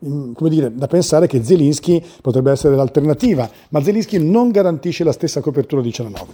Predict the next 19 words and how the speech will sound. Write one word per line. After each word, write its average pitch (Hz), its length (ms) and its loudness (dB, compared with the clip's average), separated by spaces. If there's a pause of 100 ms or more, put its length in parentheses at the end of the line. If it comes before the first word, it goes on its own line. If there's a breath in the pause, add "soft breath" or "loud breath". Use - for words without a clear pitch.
Bastò 139 240 -6 (100)
che 135 100 -10
quando 120 240 -6
Zelinski 135 560 0
è - 20 0
entrato 131 480 0 (500 loud breath)
non, 139 460 2
non 131 480 2
ha 127 60 0
fatto 131 260 -4
molto 120 280 0
bene, 147 280 2
per 127 140 -6
usare 120 220 -2
un 120 60 -2
eufemismo, 143 440 -2
così 131 240 0
come 123 180 0
Frattesi. 101 500 -10